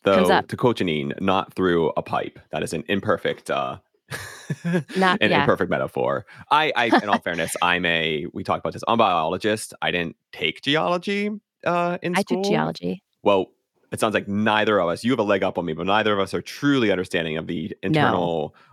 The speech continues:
Speaker 1: workings of these things. So let's, uh, let's go back to Janine to figure some of this out.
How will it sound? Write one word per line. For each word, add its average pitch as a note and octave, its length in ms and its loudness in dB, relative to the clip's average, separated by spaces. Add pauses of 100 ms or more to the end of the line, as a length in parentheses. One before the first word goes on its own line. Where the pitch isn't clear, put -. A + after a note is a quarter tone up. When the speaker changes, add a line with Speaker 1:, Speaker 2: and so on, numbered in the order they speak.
(100)
Speaker 1:
workings G2+ 500 0
of E2 100 -6
these D#2 200 -6
things. D2 380 -6
So E2+ 320 2
let's, F#2+ 300 0
uh, F#2+ 300 4
let's G#2 220 -2
go B2 140 4
back G2 200 0
to - 80 -16
Janine E2 400 -4
to F2+ 80 -6
figure E2+ 260 -2
some D#2+ 160 -4
of D2+ 60 -6
this C#2+ 160 -4
out. - 320 -10